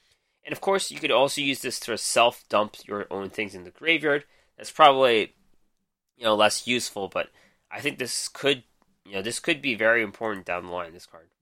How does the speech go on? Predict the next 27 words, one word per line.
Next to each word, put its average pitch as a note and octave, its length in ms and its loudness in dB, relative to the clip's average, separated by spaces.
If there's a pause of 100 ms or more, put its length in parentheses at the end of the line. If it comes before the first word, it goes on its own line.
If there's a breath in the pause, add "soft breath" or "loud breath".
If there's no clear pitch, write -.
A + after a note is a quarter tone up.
(1400)
Last C3+ 300 2
part B2 240 4
with A#2 140 -4
Sartorius C#3 840 -4 (100)
is A2+ 300 -4
going G#2+ 320 -2
over G#2+ 300 -2
his G2 200 -8
skills. G2+ 600 -4 (480)
He A2 80 -20
has G#2+ 240 -4
five C3 340 4
unique A#2+ 380 -6
skills, A2+ 640 -2 (720)
and, A2 440 0
um, G#2 680 4 (540)
yeah, C3+ 220 -10
let's - 120 -16
go D3 160 2
over C#3+ 100 0
his A#2 120 -6
card, B2+ 320 -2
these G2+ 180 -10
skills. G#2 380 -4 (300)
Right D3+ 240 0
side C3+ 440 4
up. - 320 -4